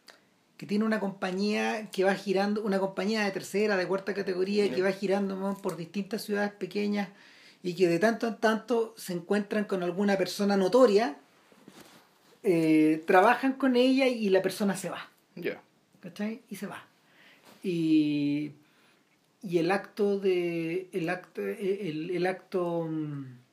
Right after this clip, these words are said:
Speaker 1: no sé, permanente de este sujeto, eh, eh, es,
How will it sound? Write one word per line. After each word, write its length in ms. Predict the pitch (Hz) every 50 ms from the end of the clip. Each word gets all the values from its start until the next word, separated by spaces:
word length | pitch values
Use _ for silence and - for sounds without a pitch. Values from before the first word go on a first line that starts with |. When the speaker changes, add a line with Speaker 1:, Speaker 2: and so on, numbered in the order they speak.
| _ _ _ _ _ _ _ _ - - _ _ _ _ _ _ _ _ _ _ _ _ _ _ _ _ _ _ _ -
Speaker 1:
no 140 | 175 170
sé, 380 | 156 - 190 165 147 131 127 - - _ _
permanente 640 | - 175 165 170 165 156 160 180 214 247 240 - 285 269
de 80 | 269
este 200 | 262 262 - 254
sujeto, 580 | 208 - 226 - 254 214 185 185 185 - 247 247 254 233 -
eh, 920 | 202 175 170 175 175 180 185 190 185 156 156 151 147 147 147 147 147 139 131
eh, 0 | - _ _ _ _ _ _ _ _ _ _ _ _ _ _ _ _ _ _ _ _ _ _
es, 420 | - 190 185 190 190 190 190 190